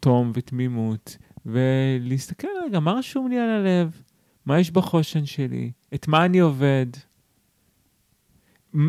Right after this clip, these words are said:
מה מניע אותי במה שאני עושה? למה אמרתי את המשפט שאמרתי עכשיו? למה עשיתי את ההתנהגות שעשיתי עכשיו?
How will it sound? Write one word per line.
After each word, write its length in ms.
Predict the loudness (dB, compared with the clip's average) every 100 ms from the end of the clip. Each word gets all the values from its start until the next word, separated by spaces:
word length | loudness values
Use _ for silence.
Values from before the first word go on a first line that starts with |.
| 2
מה 180 | 4 4
מניע 400 | 6 4 6 6
אותי 240 | 6 4
במה 280 | -2 0 -2
שאני 300 | -2 -2 -2
עושה? 240 | -2 -4 -2
למה 280 | 0 2
אמרתי 340 | 2 0 -2 -2
את 80 | -2
המשפט 480 | -2 -4 -4 -6
שאמרתי 520 | -4 -6 -6 -8 -8 -12
עכשיו? 300 | -10 -6 -2
למה 200 | 0 0
עשיתי 340 | -2 -6 -6
את 100 | -4
ההתנהגות 560 | -6 -4 -4 -2 -4 -4
שעשיתי 500 | -4 -4 -8 -6 -8
עכשיו? 280 | -6 -6